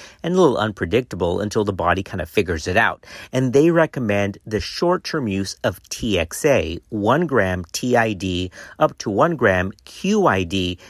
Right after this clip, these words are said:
to be taken on heavy days of flow. But what I would recommend, first of all, is not having a period to begin with. I mean, take away the placebo pills and use the birth control pill as a monophasic, low-dose,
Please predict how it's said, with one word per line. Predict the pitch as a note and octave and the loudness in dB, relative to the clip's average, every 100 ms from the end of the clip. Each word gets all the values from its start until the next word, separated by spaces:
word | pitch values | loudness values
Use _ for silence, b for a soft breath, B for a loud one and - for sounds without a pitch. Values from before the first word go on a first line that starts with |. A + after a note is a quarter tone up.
| B | B
to | - F#3+ | -6 -4
be | G3 | 2
taken | D#3 B2+ C#3 | 2 2 0
on | A#2+ | 0
heavy | G#2+ G#2 G#2+ | 0 -2 0
days | F#2+ F2 E2 | -2 -6 -6
of | D2+ | -12
flow. | - A#2 G2+ D#2 - B B - | -4 0 0 -2 -12 B B 2
But | D#3+ | 2
what | D3 - | 4 0
I | A2+ | 2
would | F3+ D3 | 4 4
recommend, | F#2+ - F#2 F#2+ F2 | 2 0 -6 -6 -2
first | C#3 D3+ | -2 -2
of | G#2 | 0
all, | F#2 G2+ | 2 4
is | F#2 D#2+ - | 0 -4 -12
not | - G2+ A2 | -6 0 0
having | A#2 G#2+ A#2 | 0 -2 -2
a | |
period | - F#2+ F#2+ A2 - | -4 0 0 0 -4
to | - | -2
begin | B2 G#2+ G#3+ | 0 0 0
with. | D#3+ - - | 0 -2 -4
I | |
mean, | A2 | -4
take | G#2 D3 E3+ | -2 -2 2
away | D#3 G3+ | 4 4
the | A3+ | 2
placebo | B2 G2 F2 E2 | -6 -6 -6 -6
pills | E2 F#2 E2+ E2+ - B B B - | -4 -2 -2 -4 -8 B B B -2
and | E3+ F3 C3+ | 2 4 2
use | G#2+ A#2 D3 F3 | 0 2 2 4
the | E3 | 2
birth | B2+ C#3+ | 2 2
control | - E3 - | 0 -2 2
pill | G#2+ - F#2+ G2+ | 2 2 0 2
as | G#2+ G2 | 2 0
a | F2+ | 0
monophasic, | F#2 F#2+ A#2+ D#3 - E2 E2+ F2 G#2 | 0 0 0 0 -2 -2 -2 -6 0
low-dose, | G2 C#3 A#2 E2 F#2 - | 2 2 0 -2 -4 -10